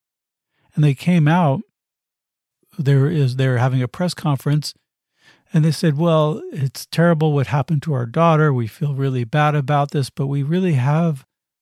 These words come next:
a sympathy for the family of this son who did this and for this, this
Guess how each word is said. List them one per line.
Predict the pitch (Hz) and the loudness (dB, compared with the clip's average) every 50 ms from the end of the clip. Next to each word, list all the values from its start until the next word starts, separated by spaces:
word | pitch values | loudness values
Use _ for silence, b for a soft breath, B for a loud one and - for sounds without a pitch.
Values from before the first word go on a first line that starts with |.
| _ - | _ -10
a | 123 | -10
sympathy | - - - 190 175 - 196 170 - - - 156 139 135 131 131 127 123 127 160 196 220 | -8 -2 0 0 0 2 0 -4 -4 -2 -2 -2 0 0 0 0 -2 -2 -4 -6 -8 -10
for | - - - - - - - 151 147 151 160 151 147 147 151 147 147 143 135 b b b b b _ _ | -14 -18 -20 -20 -8 -2 0 2 2 4 4 4 4 2 2 2 0 -2 -4 b b b b b _ _
the | - 123 | -6 -6
family | - - - 160 156 156 151 160 151 143 | -4 -2 0 2 2 4 4 2 2 2
of | 139 135 135 123 123 127 | 0 0 -2 -4 -4 -4
this | 143 127 - | -4 -4 -4
son | - - - 160 147 143 143 135 | -6 -4 -2 0 2 2 4 2
who | 117 104 135 143 127 131 127 | 2 0 0 0 0 0 -2
did | 117 110 135 127 117 117 | -2 -2 -2 -2 0 -2
this | 131 127 117 - - - _ _ _ _ _ _ _ _ _ _ _ - | -4 -4 -4 -4 -8 -14 _ _ _ _ _ _ _ _ _ _ _ 0
and | 147 143 135 131 117 | 2 4 4 2 0
for | - - 151 131 | 0 0 0 0
this, | 117 123 120 - - - - _ _ _ | 2 0 -2 -2 -4 -10 -12 _ _ _
this | 165 143 123 - - | -2 -2 -2 -4 -8